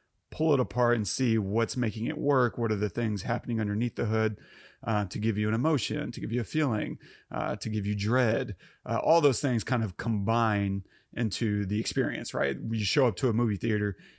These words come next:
uh, it's for the experience, whether that's to feel a specific emotion like fear in a horror film, um, or to feel, you know, relief, you know, that, uh, things worked out the way you wanted them to.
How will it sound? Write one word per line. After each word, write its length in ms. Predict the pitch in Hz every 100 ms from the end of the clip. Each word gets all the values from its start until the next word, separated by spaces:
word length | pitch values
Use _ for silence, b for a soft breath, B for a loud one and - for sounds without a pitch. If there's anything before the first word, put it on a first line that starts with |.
| B -
uh, 240 | 110 120
it's 340 | 135 135 - -
for 260 | - 156
the 120 | 127
experience, 580 | 127 - 147 - - -
whether 260 | 123 107 107
that's 280 | 104 101 -
to 100 | 117
feel 560 | - 147 127 123 113 - b
a 80 | 117
specific 360 | - 110 107 107
emotion 360 | 104 117 - 135
like 160 | 127
fear 280 | - 156 143
in 60 | 110
a 40 |
horror 260 | 120 175 147
film, 460 | 151 143 131 123 - B B -
um, 440 | 117 110 110 113
or 240 | 120 120 110
to 100 | 110
feel, 500 | - 113 107 110 - b b -
you 160 | 110
know, 380 | 101 123 127 104 107
relief, 640 | 113 110 143 110 - - -
you 140 | 131
know, 260 | 117 139 143
that, 300 | 135 131 - 143 B -
uh, 240 | 123 120
things 480 | - 127 117 104 -
worked 260 | 160 151
out 180 | 170 165
the 60 | 175
way 140 | 175
you 140 | 180 175
wanted 300 | 170 139 110
them 160 | 107
to. 300 | 95 110 107